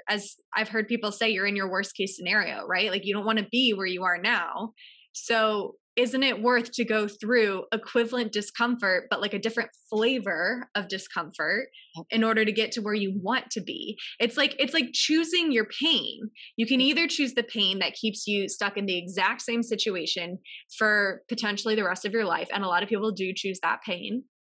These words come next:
Speaker 2: Mm-hmm.
Speaker 1: or choosing the pain that's gonna push you to emerge as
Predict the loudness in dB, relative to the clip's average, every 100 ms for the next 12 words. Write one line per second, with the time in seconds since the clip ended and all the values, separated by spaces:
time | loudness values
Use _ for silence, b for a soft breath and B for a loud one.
0 | -6 -4 -4 B 2 6 6 6 2 0
1 | -2 0 2 0 0 -2 -4 -2 -4 -2
2 | -4 -2 -4 -4 -2 -2 -2 -2 -2 -2
3 | -2 -10 b b _ _ -6 0 2 4
4 | 2 -2 -6 _ _ 4 6 6 4 2
5 | 2 0 0 -2 0 2 2 2 -2 -6